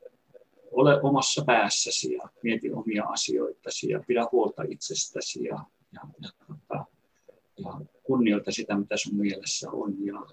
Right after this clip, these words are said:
ja tota, sen kautta sitten toimi suhteessa kaikkiin niihin su-, rooleihin, missä olet. En, en mä osaa sanoa mitään, mitään muuta kuin mm,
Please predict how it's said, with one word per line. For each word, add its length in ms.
ja 260
tota, 320
sen 220
kautta 320
sitten 340
toimi 320
suhteessa 640
kaikkiin 380
niihin 260
su-, 140
rooleihin, 500
missä 340
olet. 360
En, 140
en 80
mä 80
osaa 200
sanoa 280
mitään, 360
mitään 240
muuta 300
kuin 280
mm, 200